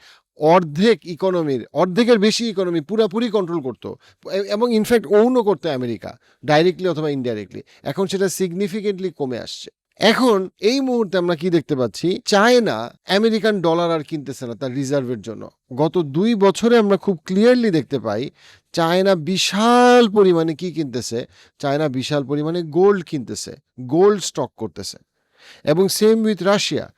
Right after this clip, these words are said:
রাশিয়া প্রচুর পরিমাণে তার রিজার্ভে গোল্ড স্টক করতেছে, কারণ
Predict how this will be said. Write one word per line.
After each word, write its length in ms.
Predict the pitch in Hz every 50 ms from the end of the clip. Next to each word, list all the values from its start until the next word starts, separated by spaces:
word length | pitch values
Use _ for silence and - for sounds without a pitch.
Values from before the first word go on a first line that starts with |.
| _ _ _ _ -
রাশিয়া 340 | 123 143 147 143 - 185 165
প্রচুর 360 | - 185 196 - 233 240 190
পরিমাণে 420 | 190 214 208 202 196 196 196 202
তার 340 | 175 - 175 156 156 151 147 - _ _ _ _ _ _ -
রিজার্ভে 520 | 117 123 151 156 156 170 170 160 160 190 175 - - 147
গোল্ড 340 | 139 135 170 185 196 185 -
স্টক 240 | - - 147 120 _
করতেছে, 360 | - 123 107 143 139 165 165
কারণ 240 | 131 156 156 170